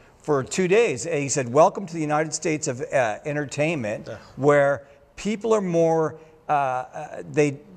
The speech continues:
Speaker 1: they are more hip with emotion
Speaker 2: They
Speaker 1: than they are with the facts,"
Speaker 2: Exactly.
Speaker 1: you
Speaker 2: They
Speaker 1: know?
Speaker 2: just wanna
Speaker 1: They
Speaker 2: be
Speaker 1: don't
Speaker 2: entertained. They wanna have something shocking happen instead of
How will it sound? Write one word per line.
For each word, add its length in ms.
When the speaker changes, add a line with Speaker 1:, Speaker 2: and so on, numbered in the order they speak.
Speaker 1:
they 220
are 140
more 380
hip 340
with 180
emotion 720
Speaker 2:
They 120
Speaker 1:
than 160
they 140
are 200
with 220
the 120
facts," 680
Speaker 2:
Exactly. 320
Speaker 1:
you 80
Speaker 2:
They 60
Speaker 1:
know? 140
Speaker 2:
just 180
wanna 220
Speaker 1:
They 100
Speaker 2:
be 40
Speaker 1:
don't 120
Speaker 2:
entertained. 580
They 60
wanna 220
have 120
something 320
shocking 720
happen 560
instead 400
of 240